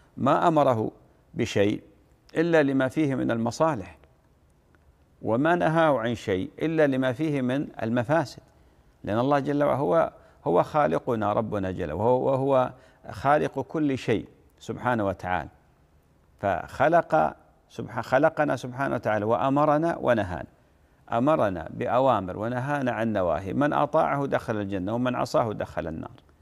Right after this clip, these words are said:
وأي عبادة من العبادات إذا تأملها الإنسان يجد فيها من ال-، ال-، الأسرار والمقاصد والفوائد والعوائد والبركات الشيء العظيم جدًا. الصلاة كلها خير،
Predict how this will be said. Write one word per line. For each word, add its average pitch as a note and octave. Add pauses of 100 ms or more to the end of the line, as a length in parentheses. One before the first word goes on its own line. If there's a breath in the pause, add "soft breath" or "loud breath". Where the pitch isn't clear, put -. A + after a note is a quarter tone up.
(520 soft breath)
وأي F#3
عبادة E3
من A#2+
العبادات F#2+
إذا A2
تأملها C3
الإنسان F#2+ (540 soft breath)
يجد D#3
فيها C#3+
من A2
ال-، G2+ (640 soft breath)
ال-، G2
الأسرار G#2
والمقاصد G2+
والفوائد G2+
والعوائد G2+
والبركات G2
الشيء C#3
العظيم C3
جدًا. D3 (560)
الصلاة D3
كلها D3+
خير، C#3+